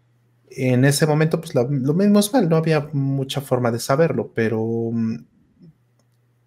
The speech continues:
en ese tiempo cerraron como el ochenta por ciento en esa generación, de hecho, PlayStation tres, este, Xbox trescientos sesenta, Wii, estoy hablando de esa época.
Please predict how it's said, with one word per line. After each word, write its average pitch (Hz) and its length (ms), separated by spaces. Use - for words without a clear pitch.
en 123 460
ese 160 400
tiempo 156 560
cerraron 139 920
como 127 300
el 127 120
ochenta 170 600
por 139 140
ciento 139 440
en 120 160
esa 135 200
generación, 131 520
de 117 100
hecho, - 220
PlayStation 120 520
tres, 113 400
este, 95 640
Xbox - 400
trescientos - 300
sesenta, 127 420
Wii, 190 300
estoy - 140
hablando 113 320
de 110 60
esa 110 160
época. 113 360